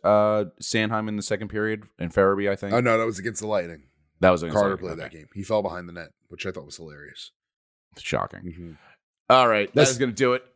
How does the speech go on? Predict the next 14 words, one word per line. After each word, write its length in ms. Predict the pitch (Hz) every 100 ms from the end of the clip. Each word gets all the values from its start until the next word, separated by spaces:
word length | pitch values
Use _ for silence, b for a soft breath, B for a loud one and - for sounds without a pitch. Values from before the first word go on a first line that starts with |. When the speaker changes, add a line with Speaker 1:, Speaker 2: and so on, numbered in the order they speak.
| _ -
Speaker 1:
Uh, 180 | 110
go 120 | 107 117
ahead. 140 | 110
Speaker 2:
I 60 | 127
wanna 140 | 123
say 160 | - 110
one 220 | 104 95
thing. 240 | 90 82 _ _ _
Uh, 60 |
and 220 | 113 110 120
this 140 | 110
has 40 |
been, 200 | 110 104 - _ _ _ _ -
please, 1000 | 117 135 147 160 202 208 113 71 -